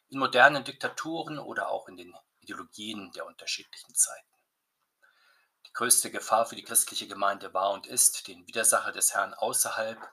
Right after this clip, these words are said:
und innerhalb der Kirche gar nicht zu erkennen. Und deshalb warnen die Apostel die Gemeinde so eindringlich vor den Antichristen, und die Offenbarung zeigt uns den Antichristen in seiner mächtigsten und zugleich seiner verführerischsten Gestalt.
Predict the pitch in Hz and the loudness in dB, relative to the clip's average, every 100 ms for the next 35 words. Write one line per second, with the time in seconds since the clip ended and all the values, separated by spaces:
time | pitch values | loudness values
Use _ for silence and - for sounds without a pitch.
0 | _ _ - - - _ - 110 101 107 | _ _ -20 -20 -20 _ -6 0 2 2
1 | 101 - - - - 117 - 104 98 - | -2 -8 -14 -12 -6 -2 -2 -4 -12 -6
2 | 101 104 98 - - - - - - - | -6 -4 -8 -10 -6 -2 -2 -2 -12 -8
3 | 127 139 135 - - - - _ - - | -6 -6 -12 -18 -20 -20 -20 _ -6 0
4 | 98 - - 95 98 87 82 - 104 101 | 0 -2 -2 -2 -2 -10 -16 -8 -2 0
5 | - 110 95 - 80 87 95 98 95 - | 0 0 -10 -16 -10 -4 -4 -4 -10 -12
6 | _ _ _ - - 98 101 107 113 101 | _ _ _ -8 -2 0 0 -2 -6 -6
7 | 98 95 - - 120 131 127 120 117 - | -8 -8 -8 -4 -4 -4 -6 -6 -4 -6
8 | - - 117 - - - 95 - - - | -6 -4 4 8 8 4 -6 -8 -12 -14
9 | - - 92 90 90 - - 101 123 - | -12 -4 -2 -2 4 6 8 4 -2 -10
10 | 131 123 - 117 - - - - - - | -4 0 0 -2 -14 -14 -14 -10 2 4
11 | - 98 98 98 98 104 120 - 127 - | 4 0 -4 -4 -6 -6 -4 -6 4 4
12 | - 123 _ - - - - 151 151 - | 4 0 _ -20 -18 -18 -12 0 2 4
13 | - 110 107 - 101 101 - - - 107 | 4 4 6 2 0 -10 -10 -12 -12 -10
14 | 95 90 92 - - - 98 - - 76 | -8 -6 0 4 4 2 -2 -4 -2 -4
15 | - - - | -8 -10 -12